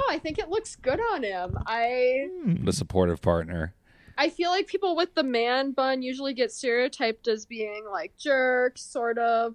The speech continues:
Speaker 1: But I don't know. It's just you gotta look into the person. Not everyone with a man bun
Speaker 2: Is a jerk.
Speaker 1: is wrong.
Speaker 3: <laughs> That's how you
Speaker 1: So
Speaker 3: break implicit bias. You, you find
Speaker 2: Mm-hmm,
Speaker 3: outliers.
Speaker 2: mm-hmm. Paul,
Speaker 1: Yeah.
Speaker 2: not a jerk. <laughs>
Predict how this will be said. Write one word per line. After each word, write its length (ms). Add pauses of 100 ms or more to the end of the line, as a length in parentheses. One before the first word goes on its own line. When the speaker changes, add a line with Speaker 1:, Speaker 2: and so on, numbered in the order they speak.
Speaker 1:
But 240
I 100
don't 160
know. 260
It's 220
just 260
you 120
gotta 280
look 320
into 220
the 120
person. 640 (480)
Not 220
everyone 400
with 160
a 60
man 380
bun 440 (280)
Speaker 2:
Is 160
a 80
jerk. 400
Speaker 1:
is 100
wrong. 560 (240)
Speaker 3:
<laughs> 220
That's 200
how 120
you 240
Speaker 1:
So 60
Speaker 3:
break 300
implicit 440
bias. 500
You, 420
you 120
find 420
Speaker 2:
Mm-hmm, 260
Speaker 3:
outliers. 680
Speaker 2:
mm-hmm. 240 (100)
Paul, 400
Speaker 1:
Yeah. 100
Speaker 2:
not 160
a 60
jerk. 480
<laughs> 60